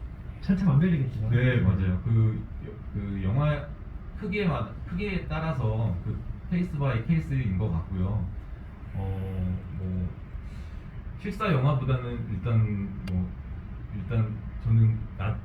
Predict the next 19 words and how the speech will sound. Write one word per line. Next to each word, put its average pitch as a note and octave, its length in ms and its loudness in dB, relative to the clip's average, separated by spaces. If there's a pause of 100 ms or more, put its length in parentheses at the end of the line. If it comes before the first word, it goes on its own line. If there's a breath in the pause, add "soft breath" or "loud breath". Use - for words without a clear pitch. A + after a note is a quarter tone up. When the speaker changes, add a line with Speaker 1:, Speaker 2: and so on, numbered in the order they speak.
(140)
Speaker 2:
더 A2 100 0
낫지 F#2+ 300 -2
않을까라는 F#2 680 0
생각이 C3+ 240 2 (140)
들고요. F2+ 300 0 (200)
Speaker 1:
음. A2+ 420 6
Speaker 2:
또 - 180 2
근데 A2+ 560 4
또 C#3 120 -4 (380)
기존 A2+ 300 0
어떤 F#2+ 260 -2
투디 F3 300 0
애니메이션보다는 A2+ 840 2 (340)
좀 A#2 140 -2
더 G2+ 280 -2 (360)
세트도 D3 340 -4
만들어야 A2 500 2
되고, G2+ 240 -2
어떤 G#2+ 320 -4